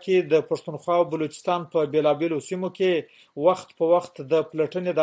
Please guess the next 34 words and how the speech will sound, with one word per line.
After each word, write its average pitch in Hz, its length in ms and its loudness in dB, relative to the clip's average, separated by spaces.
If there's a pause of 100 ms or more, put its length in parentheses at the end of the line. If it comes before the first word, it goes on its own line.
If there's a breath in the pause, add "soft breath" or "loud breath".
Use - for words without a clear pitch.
عملیاتو 156 460 -2
ریپورټونه 175 480 -6
ورکړي 180 380 -2 (120)
او 151 140 2
د 151 180 0
سلګونو 165 460 -2
وسلوالو 165 640 0
د 151 160 2
وژلو 156 320 -2 (100)
دعوې 160 280 2
یې 123 140 -4
کړې 131 240 -4
دي. 135 140 -4 (440)
د 165 200 6
پښتونخوا 180 460 -2 (100)
په 170 140 -2
سوات 175 280 -2
سیمه 190 180 -4 (100)
کې 190 280 -4
تیره 185 300 2
میاشت 180 340 -6 (120)
تر - 180 -6
څو 185 160 -2
وسلوالو 165 580 0
بریدونو 151 380 -4
وروسته 185 420 -2 (140)
سترې 175 380 0
احتجاجي 143 520 -4
جلسې 165 300 -2 (100)
شوې 139 300 -4
دي 143 100 -4 (160)
چې 151 260 -6
زرګونو 156 460 -4
کسانو 143 320 -6